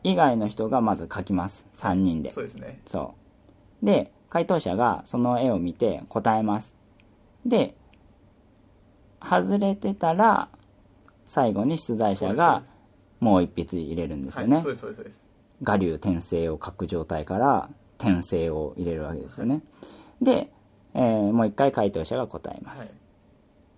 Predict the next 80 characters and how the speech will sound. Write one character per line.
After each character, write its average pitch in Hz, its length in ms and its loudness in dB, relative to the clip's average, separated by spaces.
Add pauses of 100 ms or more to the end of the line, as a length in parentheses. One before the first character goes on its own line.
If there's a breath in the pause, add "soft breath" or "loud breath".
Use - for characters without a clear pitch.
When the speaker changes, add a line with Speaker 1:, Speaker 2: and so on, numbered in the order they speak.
Speaker 1:
て 104 100 -2
い 76 80 -4
う 69 80 -10
こ - 120 -14
と - 100 -16
で - 100 -16
す - 100 -18
ね。 147 60 -6
Speaker 2:
そ 151 60 -4
う - 40 -4
で 143 60 -6
す、 - 60 -10
そ 120 80 -12
う - 40 -10
で 107 40 -12
す、 - 60 -20
そ 107 60 -16
う - 20 -14
で - 60 -18
す。 - 60 -8
Speaker 1:
は 104 60 -4
い。 - 120 -6 (300 soft breath)
な 190 120 4
の 113 160 2
で、 127 300 2 (380)
あ 113 180 -4
の、 104 240 0
出 170 200 -4
題 180 220 2
者 92 440 -2
と 90 120 -4
し - 100 -10
て 95 140 -4
は、 95 340 0
こ 151 100 -4
れ 139 60 0
あ 120 80 0
れ 127 80 0
な 165 120 -2
ん 143 80 -2
だ 73 80 -6
よ - 40 -8
ね。 90 280 -4
お 135 120 -2
題 202 300 2
が、 190 400 2
あ 143 160 2
の、 139 220 2
自 127 120 -2
分 143 140 0
で 139 60 2
考 143 80 0
え 143 40 0
な 131 240 2
い 85 60 0
と 87 80 -6
い - 40 -6
け 85 60 -6
な 82 120 -4
い - 20 -6
っ - 20 -10
て 78 120 -10
い - 20 -8
う 73 40 -8
の 73 120 -8
は - 60 -8
非 110 120 -6
常 87 120 -4
に 87 80 -2
ハ 92 140 -6
ー 82 40 -6
ド 80 80 -6
ル 82 60 -6
が 80 100 -8
高 80 180 -10
い 78 60 -8
ん 69 40 -8
で 64 100 -12
す 98 100 -10
が、 87 260 -4